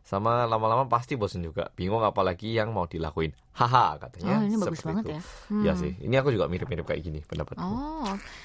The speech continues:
Speaker 2: Oke, sekarang lanjut ke Kim Ayu. "Hai D J,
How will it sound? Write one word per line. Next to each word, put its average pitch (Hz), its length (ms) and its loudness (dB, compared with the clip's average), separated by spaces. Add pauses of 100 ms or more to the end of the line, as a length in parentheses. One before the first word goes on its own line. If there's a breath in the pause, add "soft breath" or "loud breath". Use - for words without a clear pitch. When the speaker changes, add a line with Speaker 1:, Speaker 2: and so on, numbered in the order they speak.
(260 loud breath)
Speaker 2:
Oke, 269 240 0
sekarang 247 300 0
lanjut 262 320 2
ke 311 320 2
Kim 330 320 0
Ayu. 269 560 0
"Hai 370 260 4
D 311 220 2
J, 233 80 -2